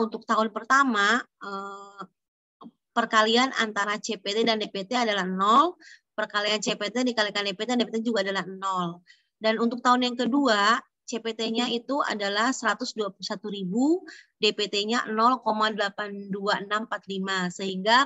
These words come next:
perkalian C P T dikalikan D P T adalah seratus ribu poin empat lima. Dan perkalian daripada C P T dikalikan D P T dikalikan T adalah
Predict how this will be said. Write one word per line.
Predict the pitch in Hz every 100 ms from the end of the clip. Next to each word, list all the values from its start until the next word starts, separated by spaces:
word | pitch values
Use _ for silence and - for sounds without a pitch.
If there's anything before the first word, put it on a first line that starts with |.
| -
perkalian | 220 208 202 202 196
C | 208 185
P | 185
T | 247 254
dikalikan | 240 202 196 190 190
D | 185
P | 190
T | - 247 -
adalah | 196 180 175 185 233 277 - - _
seratus | - 240 226 226 233
ribu | 226 214 202 254 294 285 _
poin | - 214 233
empat | 226 202 190
lima. | 202 185 190 185 170 165 - _ -
Dan | 220
perkalian | 220 226 226 226 262
daripada | 247 247 226
C | 220 226 214
P | 214
T | 247 254
dikalikan | 247 220 214 214 208
D | 202
P | 202 196
T | 208
dikalikan | 202 202 190 190 185
T | 170 247 302
adalah | 208 202 185 190 214 269